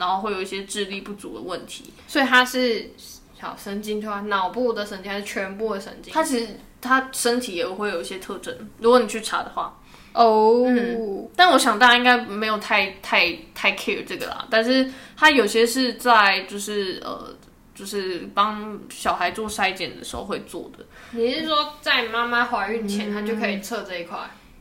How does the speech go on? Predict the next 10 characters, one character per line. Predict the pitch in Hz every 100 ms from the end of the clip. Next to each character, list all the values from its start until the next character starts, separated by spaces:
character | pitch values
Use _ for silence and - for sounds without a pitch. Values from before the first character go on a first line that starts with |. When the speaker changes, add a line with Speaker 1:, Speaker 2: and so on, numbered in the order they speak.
| -
Speaker 1:
就 | 110 98
是 | 92 175 - - - - - - - - - 254
很 | 247 226 214
多 | 330 370 349
测 | - - 302
有 | 202 196
没 | 202
有 | 269 226 185 - - _ _ - - 214
那 | 240
个， | 233 214 196